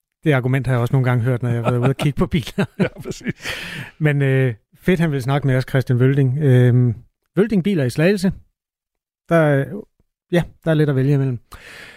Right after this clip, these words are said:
Speaker 2: Skal vi ikke tage et par S M S'er? Vi har fået en S M S fra Hans Peter på, øh, fjorten fireogtyve. Han skriver, "Jeg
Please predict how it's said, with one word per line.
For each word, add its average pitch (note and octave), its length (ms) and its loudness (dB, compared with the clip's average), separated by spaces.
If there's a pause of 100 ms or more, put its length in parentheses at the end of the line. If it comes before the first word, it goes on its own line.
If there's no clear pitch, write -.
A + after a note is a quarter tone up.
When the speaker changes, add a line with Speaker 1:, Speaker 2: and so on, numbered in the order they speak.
(420)
Speaker 2:
Skal A#2+ 140 -6
vi - 20 4
ikke C3+ 100 -4
tage E3 120 0
et C3+ 60 -2
par C#3 160 0
S C#3+ 80 -2
M D3 60 2
S'er? D#3 280 -2
Vi C#3 80 2
har C3+ 60 2
fået D3+ 240 0
en C3 80 2
S C3 60 -2
M C3+ 100 2
S - 80 -8
fra D3 80 -4
Hans C3+ 200 -2
Peter G3 460 -4 (120)
på, A2+ 300 2
øh, G#2+ 60 0
fjorten C#3+ 260 -4
fireogtyve. C#3+ 400 -4
Han D3+ 120 0
skriver, C3+ 220 -2
"Jeg C#3+ 320 2